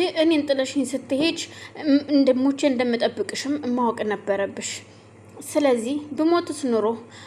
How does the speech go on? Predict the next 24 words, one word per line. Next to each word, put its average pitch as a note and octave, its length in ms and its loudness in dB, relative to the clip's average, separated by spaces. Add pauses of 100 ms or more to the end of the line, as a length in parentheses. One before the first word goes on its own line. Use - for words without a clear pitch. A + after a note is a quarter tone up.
አሁን D#4 240 4
የት D4 160 0
ነበር A3 280 0
ሄደሽ G#3+ 220 0
የምትጠይቂው? G#3 800 -4 (440)
ማንን D#4 260 6
ነበር A3 220 0
የምትጠይቂው?» G#3+ 720 -2 (100)
ይላታል። G#3+ 560 0 (460)
«እባክህ C4+ 460 -4
ሉል A3 220 2
እንደዚህ G#3+ 400 -2
አትበለኝ» G3+ 640 -2 (160)
ስትለው፣ A#3 420 -2 (360)
እባክሽን A#3+ 580 2
አሁን C4 220 -2
ለማንኛውም C4+ 580 0
ካጠገቤ A3+ 520 0
ትነሽልኛለሽ A3+ 800 -2
ወይስ D4 320 2
እኔ A#3+ 200 -2
ልሂድልሽ A3 560 -6 (140)
ሲላት፣ A#3 380 -2 (560)
«አይ B3+ 180 4